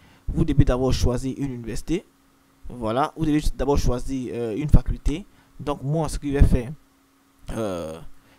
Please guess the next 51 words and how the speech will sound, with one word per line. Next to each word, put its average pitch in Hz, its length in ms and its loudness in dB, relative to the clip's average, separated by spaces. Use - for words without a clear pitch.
ici 127 180 2
vous 143 100 -2
voyez, 123 320 -4
application 147 420 4
opens 143 360 2
in 131 40 -10
November. 123 460 -6
Donc 131 200 -8
c'est - 120 4
pas 139 80 0
encore 131 180 4
ouvert, 123 320 -2
donc 131 220 -12
ne 123 80 -8
vous, 139 240 -4
ne 127 120 -6
vous 131 260 0
en, 120 300 -10
ne 123 120 -8
vous 135 140 -6
emmerdez 113 300 -6
pas. 156 240 0
Donc 143 300 0
ce - 80 -6
que - 80 -6
moi 160 140 -2
je 139 60 -2
vais 131 120 4
faire, 147 260 2
je 131 120 -6
vais 147 140 2
essayer 139 380 -2
de - 60 -14
faire 131 140 0
quoi ? 131 220 -4
D'aller 131 360 -4
sur - 320 0
une 147 120 0
faculté - 540 2
et 127 60 0
puis 131 180 0
essayer 131 200 2
de 143 60 4
postuler. 131 460 2
Mais 131 140 -6
d'abord, 143 220 2
vous 165 120 0
allez 147 120 0
sur - 140 -8
la 151 60 -2
faculté, 139 480 0